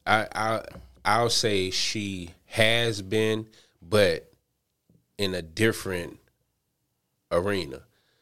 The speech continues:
Or, or, or the, the difference was because she made the Sexy Red song,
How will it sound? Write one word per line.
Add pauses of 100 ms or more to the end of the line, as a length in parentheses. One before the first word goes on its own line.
(380)
Or,
or,
or (180)
the,
the
difference
was
because
she
made
the
Sexy
Red
song,